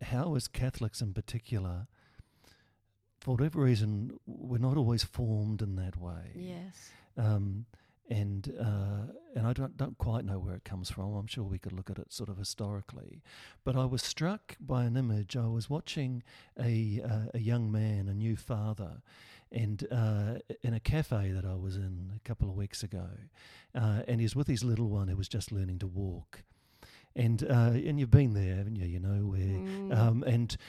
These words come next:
Speaker 1: you're sort of, you got your heart in your mouth. The, the little one wants to
Speaker 2: Yeah.
Speaker 1: walk, doesn't wanna be carried anymore,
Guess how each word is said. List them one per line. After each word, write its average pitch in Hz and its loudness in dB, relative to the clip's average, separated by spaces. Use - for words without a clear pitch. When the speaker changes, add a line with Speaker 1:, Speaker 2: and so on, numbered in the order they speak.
Speaker 1:
you're 120 4
sort 151 2
of, 127 2
you 131 0
got 139 2
your 120 4
heart 127 2
in 110 -2
your 104 2
mouth. 98 0
The, 120 -2
the 110 -4
little 151 2
one 120 2
wants 120 2
to 120 -2
Speaker 2:
Yeah. 92 -4
Speaker 1:
walk, 98 -2
doesn't 127 -2
wanna 131 0
be 113 0
carried 104 -2
anymore, 92 -4